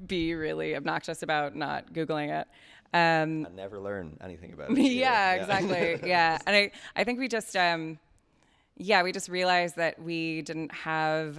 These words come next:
Speaker 1: um, podcast chemistry the same way that we had sketch comedy chemistry.
Speaker 2: Yeah.
Speaker 1: Um, which I think is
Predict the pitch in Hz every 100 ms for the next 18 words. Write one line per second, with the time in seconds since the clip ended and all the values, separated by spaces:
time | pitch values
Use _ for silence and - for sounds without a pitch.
0 | - 160 156 151 147 147 147 - _ _
1 | _ _ _ - - 170 190 202 175 151
2 | - - 147 143 - 151 143 143 156 151
3 | 151 147 151 156 151 151 151 147 147 151
4 | 151 - - - - - - 160 - -
5 | 185 202 165 151 139 143 139 - - 151
6 | 156 165 170 - - _ _ _ 92 151
7 | 151 147 151 - - 269 294 370 _ _
8 | 214 208 196 -